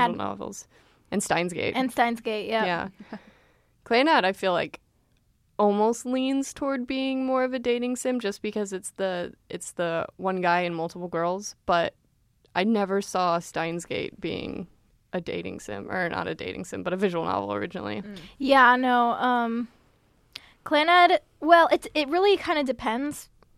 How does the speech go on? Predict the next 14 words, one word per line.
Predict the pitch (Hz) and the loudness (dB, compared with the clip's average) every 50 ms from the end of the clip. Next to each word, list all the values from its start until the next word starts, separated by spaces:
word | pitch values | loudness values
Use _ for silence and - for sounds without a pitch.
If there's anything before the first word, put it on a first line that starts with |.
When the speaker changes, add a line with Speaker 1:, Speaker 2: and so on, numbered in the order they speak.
| _ - | _ -14
Speaker 2:
Clannad | - - - 330 294 294 311 302 302 - - - - _ _ - - - - - - - _ _ - | -12 -6 -2 0 2 2 2 0 -2 -4 -12 -20 -20 _ _ -20 -20 -20 -20 -20 -20 -20 _ _ -8
is | 285 269 - | -8 -6 -6
kinda | - - 254 247 262 254 | -4 -2 -2 0 0 0
in, | 233 262 254 254 247 240 240 233 233 226 226 233 233 233 233 233 233 233 233 233 233 233 233 233 233 233 233 233 240 _ _ - - - - - | 0 0 -2 -2 -2 -2 -2 -4 -4 -4 -4 -4 -4 -6 -6 -6 -6 -6 -6 -6 -6 -6 -6 -6 -6 -6 -8 -8 -10 _ _ -20 -20 -18 -8 -2
I | - 269 | 0 0
mean, | 302 277 | 2 0
it's | 294 - | 0 4
classified | - 370 330 339 - 359 339 320 | 8 8 8 8 8 6 4 4
as | 339 302 | 4 2
a | 311 | 0
visual | 311 339 302 330 349 359 | 0 0 2 2 0 2
novel, | 349 349 339 339 359 359 - _ - - - - - - | 2 2 2 2 2 0 -2 _ -20 -20 -20 -20 -8 2
but, | 233 285 277 269 254 - - | 6 8 10 8 8 6 4
um, | 247 254 262 254 254 247 240 240 240 233 | 4 6 6 6 4 0 -2 -4 -6 -8